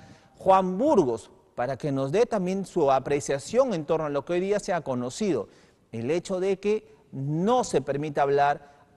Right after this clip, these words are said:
al conductor de esta unidad presidencial. Para muchos, ¿qué oculta? ¿Tan difícil es decir la verdad?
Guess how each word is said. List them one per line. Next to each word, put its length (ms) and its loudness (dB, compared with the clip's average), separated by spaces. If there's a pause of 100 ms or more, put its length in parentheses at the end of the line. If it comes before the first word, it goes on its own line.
(100)
al 200 4
conductor 600 -2
de 160 -2
esta 180 -6
unidad 420 -2
presidencial. 920 -4 (1080)
Para 180 -14
muchos, 480 -6 (360)
¿qué 100 -4
oculta? 460 0
¿Tan 200 -2
difícil 440 -6
es 120 2
decir 260 -2
la 120 2
verdad? 400 0